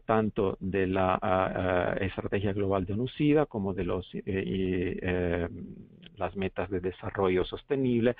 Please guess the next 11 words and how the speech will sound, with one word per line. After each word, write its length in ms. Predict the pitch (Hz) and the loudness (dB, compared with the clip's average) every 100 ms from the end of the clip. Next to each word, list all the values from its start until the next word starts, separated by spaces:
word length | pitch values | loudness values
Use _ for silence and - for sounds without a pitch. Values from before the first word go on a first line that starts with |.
| - - - | -8 -12 -10
y 100 | - | -6
de 120 | 117 113 | 0 4
la 140 | 107 | 4
nueva 520 | 110 110 113 107 107 - | 4 4 6 6 4 0
estrategia 840 | 98 - 110 - 104 - 101 101 | -10 -4 -6 -2 -4 -2 0 0
de 200 | 95 92 | 0 0
la, 260 | 95 92 - | 2 0 0
ah, 180 | 95 98 | -2 0
O 140 | 104 | 0
P 300 | - 98 95 | 0 0 0
S, 80 | 95 | 0